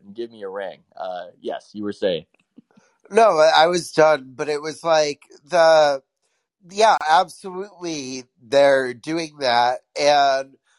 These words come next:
Speaker 2: the, the press, like, you know, you wanna get invited to H B O parties. It's a lot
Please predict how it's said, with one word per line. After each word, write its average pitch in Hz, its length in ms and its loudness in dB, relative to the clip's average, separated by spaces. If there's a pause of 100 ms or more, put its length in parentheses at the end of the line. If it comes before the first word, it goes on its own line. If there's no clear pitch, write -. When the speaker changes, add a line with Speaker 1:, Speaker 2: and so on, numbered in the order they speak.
(240)
Speaker 2:
the, 165 520 -4
the 156 120 -12
press, 202 600 -6
like, 160 460 -4
you 180 120 -14
know, 151 140 -6
you 135 200 -16
wanna 160 300 -6
get 151 360 -6 (340)
invited 156 720 -4
to 147 180 -16
H 147 260 -12
B 151 200 -2
O 143 180 4
parties. 135 720 -6
It's 131 160 -18
a 156 60 -6
lot 156 460 4